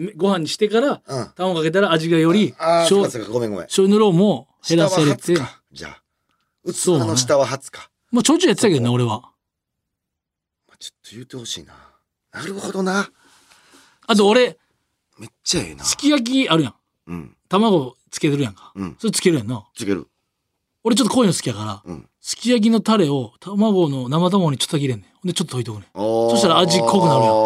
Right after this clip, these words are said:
Speaker 2: ー、それな。
Speaker 1: うん。まあ、うなぎは卵自体が好きやから。
Speaker 2: 俺二個入れるから。卵。
Speaker 1: あー、そうかそうか。
Speaker 2: うん。で、まずすき焼き食う前に一個、一個分飲むねん。
Speaker 1: あー。
Speaker 2: <laughs> ほんで、
Speaker 1: 俺でも追加卵が好きやけどな。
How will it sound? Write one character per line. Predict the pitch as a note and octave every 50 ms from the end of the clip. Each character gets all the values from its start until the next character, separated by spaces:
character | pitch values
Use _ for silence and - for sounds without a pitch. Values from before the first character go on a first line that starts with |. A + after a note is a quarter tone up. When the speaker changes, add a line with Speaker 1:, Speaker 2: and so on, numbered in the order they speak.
| A2 G#2+ G#2+
Speaker 2:
ー、 | G2+
そ | - - B2+
れ | A#2+ A#2+ A2+
な。 | G#2+ A#2+ C#3+ E3+ D#3 - _ -
Speaker 1:
う | D#3+
ん。 | D#3 C#3+ B2+ A#2 D3
ま | A#3 F4
あ、 |
う | F4+
な | G4 A4
ぎ | G#4 G4
は | A#3
卵 | D#3 G#3 G#3 A3 G#3+
自 | G3+ D#3+ E3
体 | E3+ D#3+
が | C#3
好 | B2 -
き | - -
や | D3+ A2
か | A2+ A2+
ら。 | A#2 A2+ A2 G#2 - - -
Speaker 2:
俺 | G3+ - F#3+
二 | F#3
個 | - F#3
入 | F#3+
れ | F#3+ G3+
る | F#3
か | - G2+
ら。 | D#2+ - - _ _ _ _ -
卵。 | - G2+ - A3+
Speaker 1:
あ | A#3 B3 B3 B3+ C4
ー、 |
そ | G#3 A3
う | G3
か | D#3+
そ | A#2+
う | G2+
か。 | G2+ G2+ C#3 C#3
Speaker 2:
う | B2+
ん。 | C3+
で、 | E3+ F3+ D#3 B2+ - _ _ _ _ _ _ _ _ _
ま | - E3+ G#3
ず | F#3
す | C#3+ C3+
き | D#3 G#3+
焼 | G3+ F3+
き | E3+
食 | - - D#3
う | E3+ F#3
前 | G3+ F#3+ E3
に | C3+ B2 B2
一 | - D3+ D3
個、 | - E3+ E3+ D#3 -
一 | - G#3
個 | - -
分 | F#3+ D3 A2 G2
飲 | F#2
む | G2 G#2
ね | F2+
ん。 | - -
Speaker 1:
あ | - D#3+ D#3+ D#3+ D#3+ D3+ D3 D3 C#3+ C#3 C3+ C3+ C3 B2+ A#2+ A#2 A2+ A#2+ - -
ー。 | - - _ _ - - _ - - _ _ _ _ _ _ -
Speaker 2:
<laughs> | C3+
ほ | B2+ - - - F#3 - -
ん | B3
で、 | G#3 - - B3 - - - A#3+ - - G3 -
Speaker 1:
俺 | - C#4 E4
で | E4+
も | C4+
追 | G#3 - - C#4 D#4+ E4 D4
加 | A#3+ E4+ E4+ E4+ E4+ -
卵 | - - D4 D#4 D4 G#3+ E3
が | D3+
好 | B2+
き | - -
や | D3+ B2
け | A2+
ど | G#2
な。 | A#2+ G#3+